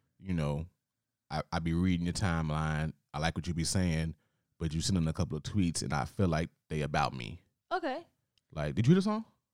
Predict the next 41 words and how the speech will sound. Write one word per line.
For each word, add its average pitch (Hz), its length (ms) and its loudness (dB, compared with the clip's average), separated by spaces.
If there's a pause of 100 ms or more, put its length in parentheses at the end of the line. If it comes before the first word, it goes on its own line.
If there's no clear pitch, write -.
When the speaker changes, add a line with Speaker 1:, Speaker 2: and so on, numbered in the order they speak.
Speaker 2:
Uh, 339 300 4
I 330 100 6
didn't 440 220 0
hear 403 220 4
all 285 280 8
the 359 60 2
way, 392 220 0 (640)
um, 247 440 -2 (520)
but, 262 200 4
like, 247 380 0 (720)
I 285 80 8
was 320 100 6
hearing, 311 140 2
like, 262 100 2
uh, 247 140 0
the, 262 360 2 (340)
um, 220 420 4 (760)
guys, 269 460 2
I, 247 60 -2
I, 226 520 2
I 226 40 -4
kept 240 240 -2
seeing 240 240 6
all 214 160 4
over 208 160 0
on 196 180 4
Facebook 214 380 0
and 196 80 4
whatnot. 190 320 2
Speaker 1:
Yeah. - 60 -2
Speaker 2:
Like, 202 100 2
I 208 100 2
didn't 226 180 4
really, 202 280 2
like, 185 160 -4
hear 247 380 0
the 214 60 4
song, 208 220 2
but 220 60 6
I 233 60 6
heard 262 300 2